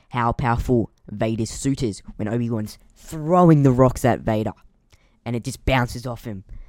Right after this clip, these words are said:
That was sick. I loved how, how the writer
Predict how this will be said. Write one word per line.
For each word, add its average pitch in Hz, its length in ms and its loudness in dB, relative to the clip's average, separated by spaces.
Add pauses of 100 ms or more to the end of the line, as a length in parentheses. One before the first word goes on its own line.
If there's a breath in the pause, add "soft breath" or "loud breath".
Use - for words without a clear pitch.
(600 soft breath)
That 131 160 0
was 127 120 0
sick. - 420 -6 (120)
I 123 80 -2
loved 127 280 2
how, 117 320 0 (300 soft breath)
how 117 340 2
the 113 140 -2
writer 117 480 -2